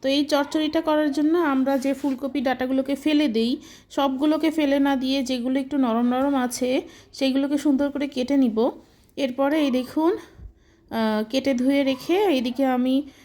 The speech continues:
আহ, পেঁয়াজ, মরিচ, আহ, লবণ, হলুদের গুঁড়া,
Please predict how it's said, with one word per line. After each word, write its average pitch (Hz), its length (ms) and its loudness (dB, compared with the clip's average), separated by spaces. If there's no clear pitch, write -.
আহ, 214 280 0
পেঁয়াজ, 240 420 2
মরিচ, 233 680 -2
আহ, 208 180 0
লবণ, 233 640 2
হলুদের 240 420 2
গুঁড়া, 240 440 2